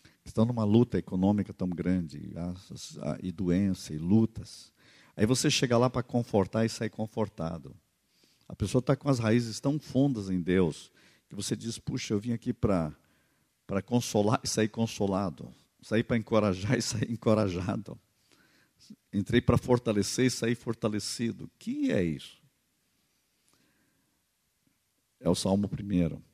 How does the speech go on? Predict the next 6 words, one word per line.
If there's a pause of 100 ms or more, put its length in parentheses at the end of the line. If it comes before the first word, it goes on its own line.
(2000)
Medita (680)
de
dia (1300)
e
de
noite.